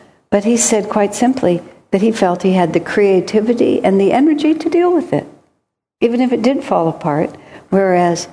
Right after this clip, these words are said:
his parents did not. They had neither the energy, well, because they didn't have the energy, they didn't have the creativity. They were just at a wholly different stage of life. So ending up somewhere,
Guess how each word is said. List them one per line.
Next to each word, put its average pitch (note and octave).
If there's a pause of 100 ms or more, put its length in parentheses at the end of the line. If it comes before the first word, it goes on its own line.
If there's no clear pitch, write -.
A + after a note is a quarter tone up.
(100)
his D3+
parents B3+ (580)
did G3+
not. A#3 (1000)
They F#3
had G3
neither D#3+
the F#3+
energy, D#3 (500)
well, E3+ (120)
because E3+
they D#3+
didn't D#3
have C#3+
the D#3
energy, E3+
they D#3
didn't D#3
have D3
the -
creativity. E3+ (360)
They B3+
were D4
just C4+
at G#3
a G#3
wholly G#3
different G3
stage F3
of D#3+
life. F#3 (640)
So E3 (460)
ending F3
up E3
somewhere, D#3+